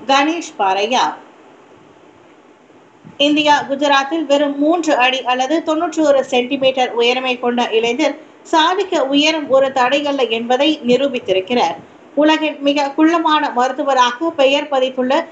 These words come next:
இருபத்தி மூன்று வயது கணேஷ் பாரையா என்பவரே அந்த சாதனைக்கு சொந்தக்காரர். பிறக்கும்போது மற்ற குழந்தைகள் போலவே ஆரோக்கியமாக பிறந்துள்ளார் கணேஷ்.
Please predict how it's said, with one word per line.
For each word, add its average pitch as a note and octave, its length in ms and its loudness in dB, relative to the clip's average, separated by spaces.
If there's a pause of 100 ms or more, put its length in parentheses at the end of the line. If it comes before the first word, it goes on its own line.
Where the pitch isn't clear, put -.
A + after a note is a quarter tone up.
(220)
இருபத்தி F#4+ 460 2
மூன்று D4+ 380 0
வயது B3+ 500 0
கணேஷ் B3 400 -2
பாரையா B3 400 2 (120)
என்பவரே A#3+ 640 0 (240)
அந்த D4+ 380 0
சாதனைக்கு D4+ 600 0
சொந்தக்காரர். G#3 680 -2 (360)
பிறக்கும்போது D4 800 2
மற்ற C#4 340 -2
குழந்தைகள் D4 500 0
போலவே C#4 520 2
ஆரோக்கியமாக C#4+ 1000 0
பிறந்துள்ளார் B3 680 2
கணேஷ். G3+ 400 -4